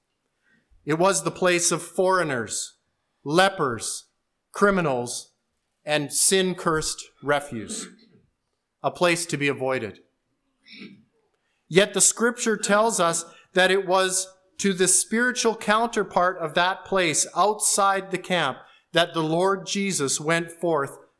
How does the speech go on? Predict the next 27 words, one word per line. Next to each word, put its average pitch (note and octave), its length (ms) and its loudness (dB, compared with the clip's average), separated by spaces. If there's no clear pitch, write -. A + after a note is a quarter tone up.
bearing G3+ 440 2
his F#3+ 240 0
cross, C3+ 480 -2
that E3 220 2
he G3 200 0
might F3+ 320 2
sanctify G#3 840 0
the F#3+ 140 -4
people D3+ 480 -2
with E3+ 220 0
his D#3+ 260 -4
own D#3+ 320 -2
blood. C3+ 440 -2
But F#3 160 4
the F#3+ 60 0
gospel G3+ 600 0
tells G3+ 360 0
us E3+ 220 -2
that E3 200 -2
the D#3+ 80 -4
place G3+ 420 0
he G#3+ 120 -4
went F#3+ 380 0
to C#3+ 380 -4
was D#3 260 0
our D#3 440 2
place. D3 680 -4